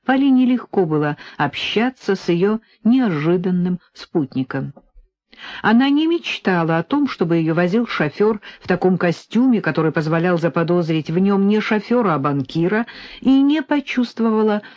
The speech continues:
робости перед шикарным шофёром так же, как и перед сверкающим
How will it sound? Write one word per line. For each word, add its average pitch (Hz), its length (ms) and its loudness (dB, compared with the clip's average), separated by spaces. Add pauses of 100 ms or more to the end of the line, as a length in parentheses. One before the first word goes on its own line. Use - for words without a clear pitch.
робости 202 760 2
перед 185 300 0
шикарным 254 600 0
шофёром 196 680 0
так 156 340 0
же, 226 240 -2 (280)
как - 200 -2
и 247 80 2
перед 208 280 2
сверкающим 196 840 0